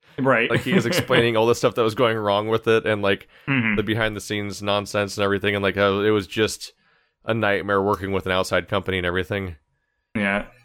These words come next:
Speaker 1: Or remember when, uh, Aaron Hansen went on to, like, that, uh, game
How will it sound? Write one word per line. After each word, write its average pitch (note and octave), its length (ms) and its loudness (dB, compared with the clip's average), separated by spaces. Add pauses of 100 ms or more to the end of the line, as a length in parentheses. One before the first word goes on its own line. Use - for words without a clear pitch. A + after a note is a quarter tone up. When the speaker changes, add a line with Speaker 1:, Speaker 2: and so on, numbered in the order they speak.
(140)
Speaker 1:
Or C3 260 6
remember C#3 520 4
when, A#2+ 240 2
uh, A2 400 2 (520)
Aaron A#2+ 280 2
Hansen G#2+ 460 0
went G#2 160 0
on G#2+ 220 2
to, A#2 180 2
like, G2 200 2
that, G2+ 240 0 (720)
uh, G#2 340 2
game D3 600 0